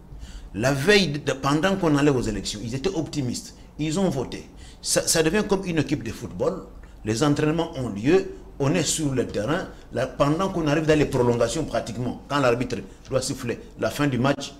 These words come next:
une équipe qui, qui va quitter le terrain. Mais comment comprendre ça ? Mais vous êtes engagé, vous êtes sur le terrain. De la même manière, vous avez félicité la ceni, vous avez félicité la Cour constitutionnelle pour avoir admis les candidatures des uns et des autres. À quoi vous ne croyez pas ? Pourquoi ne pas aller jusqu'au bout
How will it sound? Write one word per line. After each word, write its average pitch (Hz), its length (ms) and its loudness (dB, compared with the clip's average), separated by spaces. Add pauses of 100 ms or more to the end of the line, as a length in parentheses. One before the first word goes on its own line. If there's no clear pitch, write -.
(280)
une 139 140 0
équipe 139 300 -2
qui, 123 180 -6
qui - 160 -14 (100)
va 117 160 0
quitter 110 240 -4
le 95 120 -2
terrain. 85 280 -8
Mais 90 80 -10
comment 117 200 -8
comprendre 92 380 -10
ça ? 76 180 -10 (480)
Mais 98 60 -2
vous 104 240 0
êtes 135 140 2
engagé, 98 280 0
vous 98 60 -4
êtes 107 80 -4
sur 160 240 -2
le 117 140 0
terrain. 104 280 -4 (360)
De 160 60 2
la 175 100 6
même 220 260 6
manière, 156 540 4
vous 143 240 2
avez 160 160 4
félicité 139 480 -4
la 104 80 -2
ceni, 92 320 -6 (340)
vous 131 140 2
avez 156 220 6
félicité 139 840 0 (180)
la 123 120 0
Cour 151 240 0
constitutionnelle 110 460 -4
pour 165 180 4
avoir 139 320 6
admis 117 400 -2
les 107 180 -2
candidatures 120 720 -2 (280)
des 127 240 4
uns 139 60 2
et 123 120 2
des 107 240 0
autres. 104 280 -2
À 113 80 -4
quoi 143 160 -2
vous 123 120 -4
ne 110 80 -2
croyez 101 320 -4
pas ? - 220 -8 (320)
Pourquoi 175 340 -4
ne 151 120 2
pas 147 180 -2
aller 139 180 0
jusqu'au 120 300 -6
bout 110 180 -10